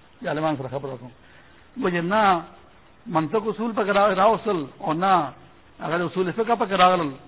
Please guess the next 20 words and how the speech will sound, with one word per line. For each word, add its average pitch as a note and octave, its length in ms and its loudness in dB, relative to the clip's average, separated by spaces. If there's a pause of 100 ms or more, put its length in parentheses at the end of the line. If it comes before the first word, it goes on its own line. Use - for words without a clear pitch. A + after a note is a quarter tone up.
(120)
او G3 120 -2
دیاتي E3 460 0
او F#3+ 80 2
زمینداري E3 600 0
او D3+ 240 -2 (800)
کدال E3+ 320 4
بیل F3+ 200 -4
ولا F3 200 0
بیلچې C#3+ 260 -6
ولا F3+ 200 0
خبرې F3+ 360 -2
او D3+ 100 -2
ټوپک D#3 320 -4
او C3+ 60 -4
تماشې C#3+ 320 -6
ولا E3 180 -2
خبرو D3+ 320 -4
مثالونه C#3 380 -6
یې F#3 100 -4
ورکړل. G3+ 280 -2